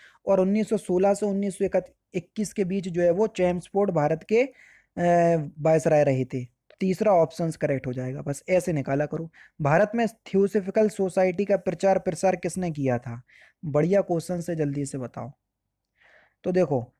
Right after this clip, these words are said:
आप सभी लोग जानते हैं कि विश्व स्तर पर थियोसॉफिकल सोसाइटी की स्थापना अठारह सौ पचहत्तर में की गई थी। इसका जो स्थापना है मैडम ब्लाडबक्सी और कर्नल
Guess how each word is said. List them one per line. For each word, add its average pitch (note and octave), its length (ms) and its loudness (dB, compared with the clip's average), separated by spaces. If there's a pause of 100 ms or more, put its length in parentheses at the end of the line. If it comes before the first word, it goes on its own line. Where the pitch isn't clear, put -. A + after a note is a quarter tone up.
(100)
आप F3 200 2
सभी F#3+ 260 -2
लोग G3+ 160 2
जानते F3+ 340 -2
हैं G#3+ 100 0
कि G3+ 100 -2
विश्व F#3+ 420 -2
स्तर F3+ 260 0
पर - 180 -2
थियोसॉफिकल F3 640 -2
सोसाइटी F3 500 -2
की F3 140 -2
स्थापना D#3+ 460 -2
अठारह E3 460 -2
सौ F3 200 -4
पचहत्तर F3+ 600 -4
में F3 140 -4
की C3+ 160 -6
गई B2+ 160 -4
थी। C3+ 280 -14 (460)
इसका G3+ 280 -2
जो G3+ 520 2 (320)
स्थापना F3 480 0
है G#3 200 -2 (360)
मैडम E3+ 400 2
ब्लाडबक्सी E3+ 880 0 (140)
और F3+ 160 0
कर्नल F#3 400 0